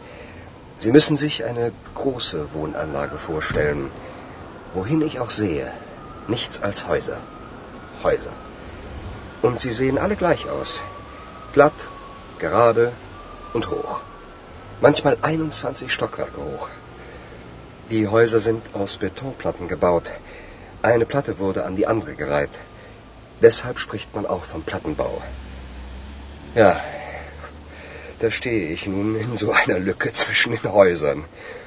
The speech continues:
Ich will warten, ob jemand vorbeikommt. Ah, ich habe Glück. Da kommt jemand.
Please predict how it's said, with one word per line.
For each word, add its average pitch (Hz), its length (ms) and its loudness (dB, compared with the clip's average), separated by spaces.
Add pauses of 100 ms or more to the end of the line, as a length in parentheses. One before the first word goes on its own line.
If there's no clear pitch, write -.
(500)
Ich - 160 -6
will 104 140 2
warten, 110 280 4
ob 87 60 -6
jemand 92 220 -2
vorbeikommt. - 580 -2 (1160)
Ah, - 100 -6 (280)
ich - 120 -6
habe 110 100 -2
Glück. - 260 -2 (640)
Da - 60 -2
kommt - 240 -2
jemand. - 300 -10